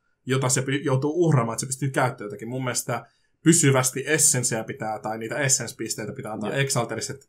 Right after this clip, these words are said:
Speaker 1: miekkoja voi käyttää, sit mitä voimakkaampi se esine on. Mun mielestä joku laiva vaatii jo niinku,
Speaker 2: Joo, siinä
Speaker 1: meillä
Speaker 2: oli
Speaker 1: oli lentävä laiva, joka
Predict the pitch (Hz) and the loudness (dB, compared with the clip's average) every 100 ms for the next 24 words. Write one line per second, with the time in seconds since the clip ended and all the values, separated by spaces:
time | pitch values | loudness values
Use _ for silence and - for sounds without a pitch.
0 | 143 127 123 120 123 117 113 117 113 110 | -4 -2 -2 0 0 0 0 -2 -2 -4
1 | 135 131 135 143 131 120 117 127 131 123 | -2 0 2 2 2 0 0 0 2 0
2 | 110 98 104 - - - 127 131 127 123 | -2 -8 -14 -18 -20 -6 0 2 2 2
3 | 127 131 139 123 110 110 107 110 107 104 | 4 6 6 4 2 -2 -4 -6 -6 -8
4 | 104 98 107 104 - _ _ _ _ _ | -12 -10 -8 -8 -10 _ _ _ _ _
5 | - - 143 139 123 151 135 135 139 143 | -18 -6 0 0 0 2 6 8 8 8
6 | 151 139 123 117 117 113 107 113 113 - | 8 6 2 2 2 0 -2 -2 -2 -2